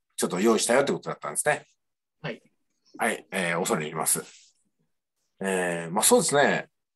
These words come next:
Speaker 1: 初めの一歩ということで、えー、視聴者さんに提供できること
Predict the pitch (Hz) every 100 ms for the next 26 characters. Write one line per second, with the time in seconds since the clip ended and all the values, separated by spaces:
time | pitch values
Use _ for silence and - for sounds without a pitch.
0 | _ _ _ _ _ - 156 220 262 294
1 | - 156 107 - _ _ _ _ - 127
2 | 113 117 123 117 107 123 107 73 - _
3 | _ _ _ 110 107 101 95 67 - -
4 | - 156 139 107 92 117 107 107 101 110
5 | 104 90 87 87